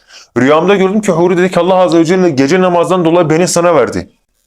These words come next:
Dolayısıyla İmam İbn Recep Hanbeli rahmetullahi aleyh buyuruyor ki çok teheccüd kılanlar için Allah Azze ve Celle cennette çoklu huri ona verip ve çoklu huriyle evlendirecektir. Niye?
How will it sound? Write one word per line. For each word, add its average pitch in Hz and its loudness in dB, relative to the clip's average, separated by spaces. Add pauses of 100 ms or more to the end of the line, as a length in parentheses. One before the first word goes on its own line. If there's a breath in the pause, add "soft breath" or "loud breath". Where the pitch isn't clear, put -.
(200)
Dolayısıyla 170 2
İmam 180 0
İbn 156 0
Recep 185 0
Hanbeli 175 0
rahmetullahi 180 0
aleyh 170 0
buyuruyor 214 0
ki - -4 (440)
çok 226 0
teheccüd 160 0
kılanlar 180 0
için 254 -2 (380)
Allah 143 0
Azze 165 0
ve 139 0
Celle 156 2 (220)
cennette 165 0 (200)
çoklu 156 0
huri 170 0
ona 175 2
verip 202 -2
ve 143 0
çoklu 156 -4
huriyle 175 0
evlendirecektir. 123 -2 (280)
Niye? 131 0